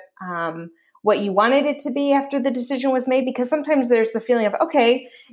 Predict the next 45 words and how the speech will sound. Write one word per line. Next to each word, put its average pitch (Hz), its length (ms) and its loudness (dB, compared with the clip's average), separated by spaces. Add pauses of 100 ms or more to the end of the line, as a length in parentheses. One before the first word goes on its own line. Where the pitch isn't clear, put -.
Alan, 233 260 4
go 233 140 4
ahead 226 180 0
and, 220 200 2
and 202 240 -2
do 208 100 -4
your 202 180 -2
thing. 202 360 2
And, 190 280 0 (160)
um, 175 500 -2
you 202 120 -2
know, 180 100 4
we 190 60 2
wish 196 240 -2
you 190 80 2
all 180 100 4
the 180 60 -4
best." 175 340 0
And 202 100 -2
then 196 140 0
there 190 160 2
could 196 120 -12
be, 190 160 0
I - 40 0
don't 190 120 -2
know, 185 100 0
resentment 180 640 -4
or 175 80 -8
things, 190 360 -2 (300)
feelings 233 320 2
that 208 160 4
happen, 196 500 0
appear 202 320 -6
after 180 300 0
the 240 120 -4
fact. 277 360 -4 (460)
Um, 208 340 0 (220)
how - 220 0
would 247 120 2
you 247 80 -4
say 247 160 2
that 226 220 2
kind 220 100 -2
of 196 80 -4
relationship 202 680 -2